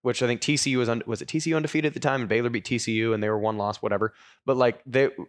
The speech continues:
they were both three four and then Oklahoma, or excuse me, f-, four five, and, uh, Ohio State was six. They beat the bejesus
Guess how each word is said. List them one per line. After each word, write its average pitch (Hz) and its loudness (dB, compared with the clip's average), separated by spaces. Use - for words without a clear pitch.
they 135 2
were 139 4
both 143 0
three 156 2
four 120 2
and 120 0
then 120 2
Oklahoma, 135 2
or 127 2
excuse 120 0
me, 107 -2
f-, - -16
four 160 2
five, 113 0
and, 117 2
uh, 101 2
Ohio 135 2
State 120 2
was 104 0
six. - 2
They 131 2
beat 180 0
the 143 -2
bejesus 113 0